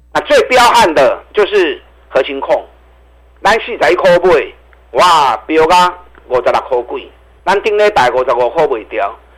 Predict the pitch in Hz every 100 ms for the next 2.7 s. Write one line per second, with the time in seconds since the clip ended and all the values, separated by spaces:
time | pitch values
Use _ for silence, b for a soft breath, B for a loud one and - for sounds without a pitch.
0 | b 147 175 185 156 123 110 - 113 110
1 | 107 - 98 - _ _ _ - 175 185
2 | 196 175 147 156 156 180 104